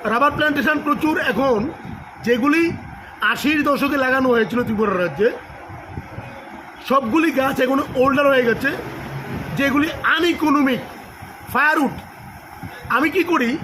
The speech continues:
আমাদের রাবার উড ফ্যাক্টরি লক্ষ্মী উড অ্যান্ড ট্রিটমেন্ট প্ল্যান্টে এই যেগুলি ফায়ারউড হয়ে যাবে, ওয়েস্টেজ মানে কাঠ, এগুলিকে আমরা ইউটিলাইজ করি, সিজনিং বয়েলিং করি,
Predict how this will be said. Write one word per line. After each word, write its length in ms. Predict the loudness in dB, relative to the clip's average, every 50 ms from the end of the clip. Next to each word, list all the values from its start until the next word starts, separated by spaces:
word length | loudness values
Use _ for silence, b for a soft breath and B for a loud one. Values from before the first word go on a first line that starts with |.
| -8 -8 -4
আমাদের 380 | 0 0 2 2 2 4 4 4
রাবার 220 | 4 6 4 4
উড 100 | 4 0 -2 -6 -4
ফ্যাক্টরি 560 | -2 -2 -2 0 -2 0 0 0 0 0 -2 -4 -2
লক্ষ্মী 400 | 0 0 0 0 0 0 0 2
উড 120 | 2 2 2
অ্যান্ড 200 | 0 0 -2 -2
ট্রিটমেন্ট 440 | -4 -4 -2 0 0 0 0 0
প্ল্যান্টে 560 | 0 0 0 0 2 2 2 0 0 0 -2 -4 -6 -8 -14 -18 -18 -18 -18 -18 -18 -18 -18 -18 -18 -18 -18 -16 -2 0 2
এই 300 | 2 2 2 0 0 -2 -4 -8 -12 -6 0
যেগুলি 360 | 2 2 4 4 2 2 2
ফায়ারউড 460 | 0 0 0 2 2 4 4 4 4
হয়ে 140 | 4 4 4
যাবে, 320 | 2 2 4 4 4 2 2 -2 -8 -14 -16 -16 -16 -14 -14 -14 -14 -16 -16 -18 -10 -2 2
ওয়েস্টেজ 460 | 2 2 2 0 -2 0 0 0 -2 -4 -8 -14 -16 -16 -16 -16 -16 -14 -14 -14 -14 -14 -16 -16 -18 -18 -18 -18 -14 -8
মানে 260 | -6 -4 -2 -2 -4 -6 -4 -2
কাঠ, 300 | 0 2 2 2 0 -2 -6 -10 -16 -16 -18 -16 -2 0
এগুলিকে 420 | 0 2 4 2 2 2 2 2 2
আমরা 400 | 2 4 4 2 2 2 0 -4 -8 -14 -18 -18 -18 -10 -2 0
ইউটিলাইজ 460 | 2 2 4 4 4 4 4 2 0 0 0
করি, 300 | 0 0 2 0 0 -2 -4 -8 -14 -18 -18 -18 -18 -18 -18 -18 -18 -18 -4 0
সিজনিং 400 | 0 2 2 2 2 2 2 4
বয়েলিং 420 | 4 4 4 4 4 4 2 2
করি, 300 | 2 0 0 0 0 -4